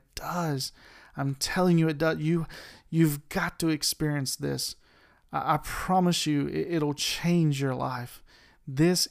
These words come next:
is what the Bible lays out as the way to enter the kingdom of God, to be born again of water and spirit. This is how it happens. It's, it's not supposed to be vague. People have made it vague when,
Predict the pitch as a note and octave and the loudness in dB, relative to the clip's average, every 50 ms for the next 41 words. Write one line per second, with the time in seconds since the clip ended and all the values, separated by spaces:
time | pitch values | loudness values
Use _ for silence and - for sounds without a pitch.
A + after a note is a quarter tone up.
0 | _ - E3 D#3+ E3 D#3+ D#3 D3 C#3+ - - _ _ _ _ - - C#3+ B2 C3+ | _ 0 0 2 4 4 2 2 0 -4 -8 _ _ _ _ -18 -14 -6 2 4
1 | D3 F3 F#3 - - G3 F3 D#3+ D#3 D#3 D#3+ E3+ D#3 D#3+ D3+ D3 C#3 C#3 C#3 D3+ | 4 4 4 2 -2 -4 -2 -2 0 2 2 4 4 4 2 2 0 0 2 4
2 | E3+ F#3 F3+ E3+ D#3 - - C#3+ C#3 D#3+ D#3 C3+ D#3 - - - _ _ _ _ | 4 4 4 4 0 -2 -2 0 2 4 2 2 0 -6 -16 -20 _ _ _ _
3 | _ _ _ _ - D3+ C#3+ C3+ C#3 D3+ C#3 C3 B2+ C#3+ D3+ E3 F3 F3 E3+ - | _ _ _ _ -2 -2 0 4 4 4 4 4 4 6 6 6 6 4 2 0
4 | - D#3+ - - - E3 D#3 D#3 - E3 D#3 D3+ D3 D3 C#3+ - - D#3+ D#3 D3 | -4 -6 -6 0 2 4 4 4 2 -2 -2 -2 -2 -4 -4 -2 0 2 2 2
5 | D3 D3 D3 - - C#3 C3+ C3 - - C#3 C#3 B2+ A#2+ - - C#3+ C#3 D3 C#3+ | 2 -2 -2 -2 -4 -6 -6 -4 -2 -2 0 0 -2 -4 -4 -4 0 2 2 2
6 | C3+ C3 C3 C#3+ C#3 D3+ E3 F3 F3 D#3+ C#3 D#3 D#3 D#3 D3+ C#3 C3 C3 C3+ C#3 | 2 2 2 4 6 6 6 4 2 2 2 2 4 4 4 2 2 0 0 0
7 | C#3 C#3 C#3 C3+ C3+ C3 - - - C#3 C3 C3 - - - - - - _ - | 0 0 0 0 -2 -2 -4 -4 -2 -2 -2 -2 -4 -8 -16 -20 -20 -20 _ 2
8 | D#3 E3+ E3+ - F#3 F3 - - - E3 D#3+ D#3 D#3 D#3+ - - - - - F3+ | 4 4 4 4 4 2 2 0 0 2 2 2 2 0 -2 -4 -6 -4 -4 -4
9 | F3 - - D3+ B2+ A#2+ A#2+ - - - _ _ _ _ _ _ _ _ _ _ | -4 -2 -2 -4 -4 -4 -4 -8 -8 -10 _ _ _ _ _ _ _ _ _ _
10 | _ _ _ _ _ - D#3 - - - - E3+ - - E3+ E3 E3+ F#3+ F#3 - | _ _ _ _ _ -2 0 0 0 0 2 2 2 2 2 2 4 4 2 0
11 | - - - - - - F#3 F#3 - - E3 D#3 E3 D3 C3 B2+ C#3 D3+ E3 D#3+ | -2 -2 -4 0 2 4 4 4 2 0 0 0 2 2 2 4 4 4 4 4
12 | C#3+ C3+ B2+ - - - - - - - - - F#3+ G3 - G#3+ F#3 D#3+ D#3+ D3 | 4 2 0 -2 -8 -16 -20 -20 -10 -6 2 2 4 4 6 6 6 6 4 4
13 | C#3+ C#3+ D#3 F3 F#3+ F#3 F#3 - D#3 D#3+ D#3+ E3 D#3+ D#3 D3 C#3 D3+ D3+ D3 | 4 4 6 6 6 6 4 4 2 2 2 4 2 2 2 2 2 2 2